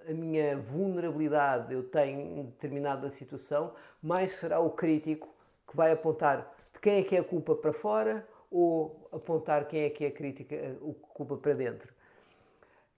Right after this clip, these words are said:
Eu, inf-, não é infelizmente, porque na verdade é, é a mesma moeda, faço duas moedas. A minha tendência, e se calhar a maior parte das pessoas, é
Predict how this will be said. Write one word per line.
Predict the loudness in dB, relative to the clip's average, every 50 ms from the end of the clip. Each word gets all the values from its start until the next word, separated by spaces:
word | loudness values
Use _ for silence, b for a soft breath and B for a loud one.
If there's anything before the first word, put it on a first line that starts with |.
| _ _ _ -4
Eu, | 4 6 6 6 6 4 2 0 -4 -8 -6
inf-, | -4 -2 -2 -2 -2 -4 -8 -16 -20 -18 -18 -14 -12
não | -8 -6 -2 0 2 2
é | 2 2
infelizmente, | 0 -2 -6 -8 -6 -4 -4 -4 -4 -4
porque | -6 -6 -6
na | -6
verdade | -4 -2 -2 -2 0 0 0
é, | -2 -2 -2 -2 -2
é | -2 -2
a | -4
mesma | -6 -8 -8 -8 -8 -8 -8 -8 -8 -8 -8
moeda, | -8 -6 -6 -6 -6 -8 -10 -10 -12 -12 -12 -14 -18 -20 -20 _
faço | _ -6 -6 -6 -6 -8 -12 -12
duas | -10 -8 -8 -8 -8
moedas. | -8 -6 -6 -6 -6 -8 -8 -12 -14 -14 b b b b b b _
A | -2 -2
minha | 0 0 2 2 2 2
tendência, | 4 4 4 4 4 4 6 6 6 6 2 -2 -4 -4
e | -4 -6 -8
se | -10 -6
calhar | -2 2 2 2 2
a | 2
maior | 2 0 0 0
parte | 0 0 0 0 0 -4 -8
das | -10 -10
pessoas, | -14 -18 -8 -6 -4 -2 -2 -4 -4 -8 -14 b b b b b b b b b b b b b b _ _ _ _ _ _ _ _ _ _ _ _ _
é | -4 2 6 8 8 10 8 8 6 2 -4